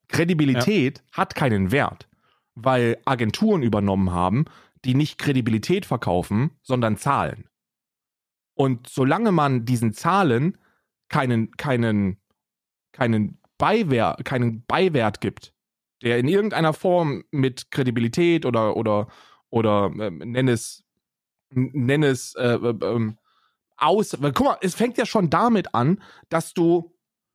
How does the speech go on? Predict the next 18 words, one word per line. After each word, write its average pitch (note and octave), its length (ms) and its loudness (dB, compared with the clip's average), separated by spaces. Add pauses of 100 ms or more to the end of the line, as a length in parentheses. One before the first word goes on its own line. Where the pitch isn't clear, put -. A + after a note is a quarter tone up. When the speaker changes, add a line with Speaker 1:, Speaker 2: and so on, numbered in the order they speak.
(340)
Speaker 1:
und E3 140 0
das F3 140 0
sind D#3 160 0
Fälle, A3+ 340 0
die, D#3 240 2
die C3+ 160 0
vorgekommen D3+ 640 -2
sind, D2+ 260 -14 (760)
dass C#3 200 -4
du E3 140 0
einen, A#2+ 460 2 (1500)
ja, F#2+ 140 0
wie G#2 60 2
soll G2+ 180 0
ich F#2+ 80 -2
sagen, G2+ 520 -2
du B2+ 120 0
hast, - 220 -4